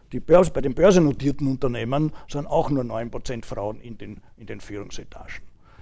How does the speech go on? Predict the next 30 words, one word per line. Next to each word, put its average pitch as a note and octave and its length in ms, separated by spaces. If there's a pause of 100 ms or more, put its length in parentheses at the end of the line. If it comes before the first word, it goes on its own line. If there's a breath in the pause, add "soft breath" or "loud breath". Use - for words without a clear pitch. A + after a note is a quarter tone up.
(220 soft breath)
Äh, B2 420
wir C3 140
haben D#3 160
hier D3+ 400
sicherlich D3 560
einen A#2+ 180
Aufholeffekt G3 800
und C#3+ 180
wir E3 140
haben F#3 140
zum F3 160
Beispiel D#3 320
als B2+ 240
österreichischer A2+ 440
Raiffeisenverband E3+ 800 (380 loud breath)
zweitausendvierzehn B2 920
ein C3 120
Programm B2+ 460
gestartet, D#3 560
also B2 180
ein, A2+ 120
ein, - 120
ein, - 320
ein - 140 (140)
Förderprogramm, E3+ 880 (380 loud breath)
äh, C3+ 800
damit D#3 300
wir E3 200 (200 loud breath)
mehr, D#3 580 (320 loud breath)
äh, C3+ 200